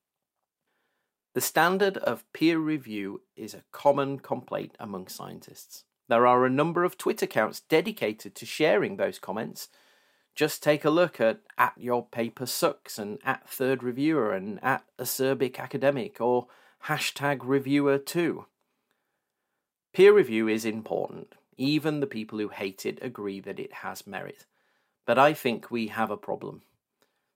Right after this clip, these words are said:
The increasing number of publications and digital journals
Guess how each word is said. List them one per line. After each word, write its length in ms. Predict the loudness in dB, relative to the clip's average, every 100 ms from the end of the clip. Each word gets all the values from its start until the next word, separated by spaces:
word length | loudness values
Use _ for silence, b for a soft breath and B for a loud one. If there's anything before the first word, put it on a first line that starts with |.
| -6
The 120 | -2
increasing 720 | -2 -4 0 0 0 -2 0
number 340 | 0 -2 -2 -4
of 140 | -4
publications 840 | -2 -2 -2 -2 -2 -4 -10 -10 -10
and 160 | -10
digital 400 | -10 -10 -8 -10
journals 600 | -6 -4 -4 -4 -8 -12